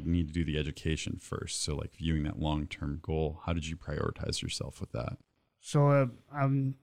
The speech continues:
Speaker 2: bouncing around to different jobs.
Speaker 1: Mm-hmm.
Speaker 2: I know I, I get into a job and I learn it. I
Speaker 1: Mm-hmm.
Speaker 2: lose focus in it. I lose interest in it so fast.
Speaker 1: Mm-hmm.
Speaker 2: So I thought, "Well, career, that's, that's lifelong. You can take that with you in any state, a-,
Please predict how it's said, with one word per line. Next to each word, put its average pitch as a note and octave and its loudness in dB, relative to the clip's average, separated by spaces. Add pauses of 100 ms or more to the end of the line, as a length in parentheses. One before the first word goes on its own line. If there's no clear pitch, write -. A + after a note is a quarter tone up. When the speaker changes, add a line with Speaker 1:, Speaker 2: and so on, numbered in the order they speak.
(140)
Speaker 2:
bouncing D3 8
around C#3 10
to B2+ 8
different C3 6
jobs. B2 4 (460)
Speaker 1:
Mm-hmm. D#2 2 (220)
Speaker 2:
I C3+ 0
know C3+ 8
I, B2+ 6
I C3 2
get C#3 4
into D3 8
a C3 6
job C3 6
and C3 4
I A#2+ 2
learn C3 4
it. D3 0 (460)
I B2+ -2
Speaker 1:
Mm-hmm. A#2+ 4
Speaker 2:
lose D3 8 (120)
focus C#3 2
in B2 6
it. B2 -2
I C#3+ -4
lose C3+ 6
interest C3 6
in B2+ 6
it B2 2 (280)
so - 4
fast. A2+ 2 (280)
Speaker 1:
Mm-hmm. C#2+ -2 (340)
Speaker 2:
So C#3 2
I B2+ 6
thought, C3+ 6 (300)
"Well, A#2 4
career, C#3 8 (160)
that's, B2+ 2 (160)
that's C3 2
lifelong. C3 6
You C3+ 6
can C#3+ 6
take A#2+ 0
that B2+ 2
with A2+ -4
you A#2 -2 (100)
in A#2+ -2
any B2+ 4
state, B2+ 2 (200)
a-, D3+ -6